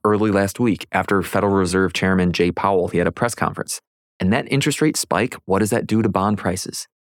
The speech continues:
That hurts bond prices, right? So that lowered the value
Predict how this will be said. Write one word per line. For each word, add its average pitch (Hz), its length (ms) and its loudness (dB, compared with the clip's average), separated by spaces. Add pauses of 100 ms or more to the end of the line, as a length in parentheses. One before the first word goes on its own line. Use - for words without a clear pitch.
That 98 180 0
hurts - 560 -2 (100)
bond 110 300 2
prices, - 480 -6
right? - 200 -2
So - 120 -4
that 98 160 2
lowered 107 400 4
the 143 60 0
value 95 580 0